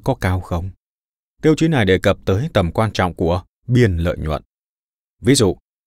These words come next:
trong một doanh nghiệp sản xuất hàng hóa không có sự tăng trưởng nhanh chóng thì thị phần, chi phí sản xuất liên quan và biên lợi nhuận dài hạn sẽ phụ thuộc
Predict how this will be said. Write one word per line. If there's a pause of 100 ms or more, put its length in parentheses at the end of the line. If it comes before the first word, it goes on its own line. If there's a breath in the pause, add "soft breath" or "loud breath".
(340)
trong
một
doanh
nghiệp
sản
xuất
hàng
hóa
không
có
sự
tăng
trưởng
nhanh
chóng (200)
thì
thị
phần, (100)
chi
phí
sản
xuất
liên
quan
và
biên
lợi
nhuận
dài
hạn
sẽ
phụ
thuộc